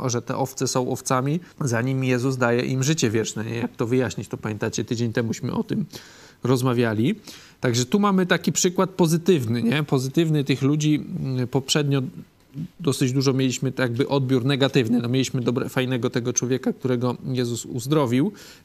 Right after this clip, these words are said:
nie? I, i jego zachowanie. No, ale potem jakby ci Żydzi, mm, pokazywali, mm, jakby ogół tych Żydów był negatywny.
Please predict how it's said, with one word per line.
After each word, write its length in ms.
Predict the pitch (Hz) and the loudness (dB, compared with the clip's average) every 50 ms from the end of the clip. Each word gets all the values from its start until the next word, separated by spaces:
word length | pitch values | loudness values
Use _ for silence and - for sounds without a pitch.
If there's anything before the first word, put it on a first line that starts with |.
| - | -6
nie? 100 | 127 127 | -4 -2
I, 240 | 143 135 127 123 120 - | -2 -2 -2 -4 -4 -4
i 100 | 156 135 | -2 0
jego 240 | 131 131 123 135 131 | 0 0 2 2 0
zachowanie. 640 | 120 123 - - 131 117 120 113 110 117 127 160 196 - - - - - - - _ - | 0 0 -2 -2 0 0 2 2 2 0 0 -2 -2 -6 -10 -20 -20 -20 -20 -20 _ -6
No, 100 | - 139 | -2 0
ale 200 | 139 143 147 139 | 0 2 2 0
potem 340 | - - 156 147 - 139 127 | 2 0 -2 0 0 0 0
jakby 360 | 131 127 120 120 120 127 127 | 0 -2 -2 0 0 0 0
ci 160 | 127 - - 120 | 0 -2 -2 0
Żydzi, 360 | 117 135 135 120 123 127 127 | 0 0 0 2 2 0 0
mm, 300 | - - 131 123 123 117 | 0 -4 -6 -4 -6 -4
pokazywali, 720 | - 127 - - 123 113 123 117 123 123 120 120 123 123 | -4 -4 -2 -2 -2 0 0 0 0 0 0 2 0 0
mm, 920 | 127 127 - - 123 120 117 117 117 120 120 120 117 117 120 - - - - - - - - - - 104 - | -2 -4 -4 -6 -4 -4 -4 -4 -4 -4 -4 -4 -4 -6 -6 -6 -8 -10 -14 -16 -20 -20 -20 -20 -12 -4 0
jakby 260 | 131 120 120 120 - | 0 0 0 0 0
ogół 280 | 143 147 139 147 139 | 2 2 2 2 2
tych 140 | 131 135 120 | 2 2 0
Żydów 280 | 120 127 135 135 131 120 | 0 2 2 2 2 2
był 140 | 131 135 131 | 2 0 0
negatywny. 680 | 131 131 123 131 123 - 151 120 107 117 120 139 202 | 2 2 2 0 2 2 0 0 2 0 0 0 -2